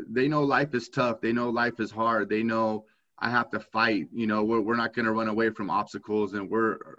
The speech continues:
we're not gonna run away from challenges. We're gonna meet them head on, and, and we're gonna be mentally strong, and we're gonna push through and conquer whatever it is that we really need to conquer.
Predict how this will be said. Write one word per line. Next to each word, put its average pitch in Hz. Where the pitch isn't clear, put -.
we're 113
not 113
gonna 113
run 117
away 113
from 110
challenges. 110
We're 113
gonna 110
meet 110
them 107
head 110
on, 107
and, 98
and 101
we're 110
gonna 113
be 107
mentally 107
strong, 104
and 101
we're 101
gonna 104
push 101
through 104
and 95
conquer 101
whatever 113
it 107
is 107
that 101
we 107
really 107
need 104
to 87
conquer. 104